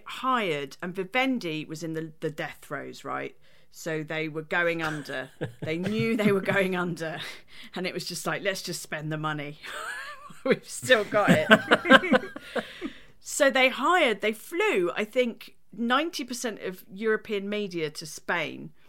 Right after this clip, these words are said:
And they hired a whole hotel on the Costa del Sol.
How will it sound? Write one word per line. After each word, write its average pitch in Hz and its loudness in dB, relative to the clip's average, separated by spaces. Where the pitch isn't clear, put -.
And 180 -4
they 185 -2
hired 226 -2
a 196 -2
whole 233 0
hotel 170 -4
on 160 -6
the 156 -6
Costa 160 -10
del 147 -6
Sol. 127 -8